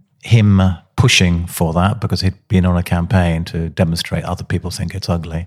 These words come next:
And he'd been phoning lots of architects and, um, conservation groups asking for support, and they weren't giving it to him. So, uh, it became conflated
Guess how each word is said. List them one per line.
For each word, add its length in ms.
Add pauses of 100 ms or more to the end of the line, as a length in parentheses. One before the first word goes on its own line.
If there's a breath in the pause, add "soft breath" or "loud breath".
(100)
And 140
he'd 160
been 160
phoning 400
lots 240
of 100
architects 540
and, 340
um, 440
conservation 600
groups 500
asking 300
for 120
support, 540
and 280
they 120
weren't 180
giving 180
it 140
to 160
him. 220
So, 220
uh, 440
it 80
became 260
conflated 840